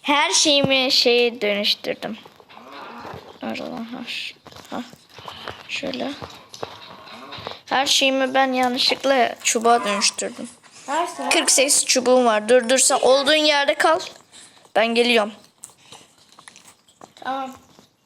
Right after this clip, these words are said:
Speaker 2: Ben, ben bir sürü yemek buldum. Hangileri var söyleyeyim mi? Bende hangi yemek
Speaker 1: Ha,
Speaker 2: var?
Speaker 1: geliyorum.
Speaker 2: Em, çiğ domuz pirzolası, çiğ tavuk,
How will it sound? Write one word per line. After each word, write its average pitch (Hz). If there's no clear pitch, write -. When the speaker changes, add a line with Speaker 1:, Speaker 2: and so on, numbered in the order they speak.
Speaker 2:
Ben, 330
ben 294
bir 370
sürü 339
yemek 339
buldum. 202
Hangileri 294
var 214
söyleyeyim 254
mi? 214
Bende 247
hangi 277
yemek 214
Speaker 1:
Ha, 269
Speaker 2:
var? 294
Speaker 1:
geliyorum. 269
Speaker 2:
Em, 262
çiğ 320
domuz 320
pirzolası, 240
çiğ 302
tavuk, 311